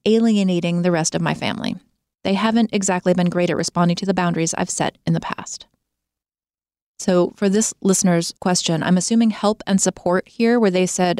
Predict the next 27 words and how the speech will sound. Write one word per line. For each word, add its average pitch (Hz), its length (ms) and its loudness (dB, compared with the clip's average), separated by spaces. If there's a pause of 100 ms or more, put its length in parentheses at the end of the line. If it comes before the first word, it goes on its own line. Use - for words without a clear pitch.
"I'm 180 160 0
often 180 380 0
drawn 175 320 2
into 175 400 2
providing 170 380 -2
help 160 180 -2
and 165 80 -2
support - 380 -4
to - 100 -2
my 170 80 2
extended 165 380 -2
family 170 240 0
members." 208 400 2 (400)
I'm 196 160 2
assuming 220 880 2 (260)
that - 80 -6
that 180 160 -2
means 185 240 2
family 190 300 2
members 175 340 2
are 180 160 0
looking 170 260 -2
for 170 380 0
medical 175 580 0
or 147 180 -2
health 175 340 -2
information 170 680 0